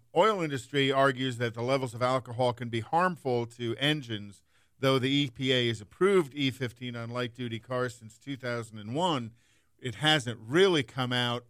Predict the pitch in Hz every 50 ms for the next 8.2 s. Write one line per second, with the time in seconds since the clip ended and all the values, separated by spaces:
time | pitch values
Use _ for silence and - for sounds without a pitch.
0 | _ 123 123 117 113 110 110 107 110 - _ _ _ _ _ _ _ 135 131 120
1 | 113 - 117 - - - _ - 131 117 113 - 117 - - - 170 170 165 127
2 | - - 120 110 101 95 92 _ _ _ _ _ _ - 131 135 135 123 139 147
3 | 170 170 170 - 175 180 185 175 170 156 139 127 113 - - 196 214 208 190 160
4 | 143 135 135 127 104 113 120 131 127 117 - - 135 127 127 123 120 117 117 131
5 | 147 147 147 139 127 - - 147 143 139 120 - 135 117 - 143 131 127 131 131
6 | 123 120 - 123 123 120 117 117 113 110 107 _ - 185 196 190 - 160 156 139
7 | 127 110 120 120 113 - 123 113 110 - 120 113 113 113 113 - - 117 117 113
8 | 113 113 113 113